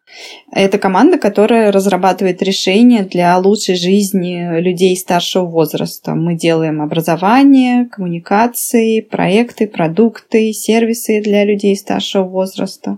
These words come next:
И мы работаем для того, чтобы старшие в России могли жить более успешной и более свободной жизнью, невзирая на стереотипы и какие-то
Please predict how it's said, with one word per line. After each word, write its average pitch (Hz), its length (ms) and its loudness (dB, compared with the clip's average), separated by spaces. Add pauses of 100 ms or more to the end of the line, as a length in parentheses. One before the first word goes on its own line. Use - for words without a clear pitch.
И 233 300 6
мы 233 160 6
работаем 208 440 2
для 190 140 0
того, 196 280 0
чтобы 185 1300 -2 (200)
старшие 202 580 0
в - 20 -2
России 233 580 4
могли 190 420 0
жить 190 240 -2
более 190 460 2 (220)
успешной 233 760 0
и 208 160 -4
более 190 320 2
свободной 190 640 0
жизнью, 226 440 2
невзирая 190 680 0
на 170 340 0 (400)
стереотипы 190 920 2
и 202 520 -2
какие-то 190 800 -2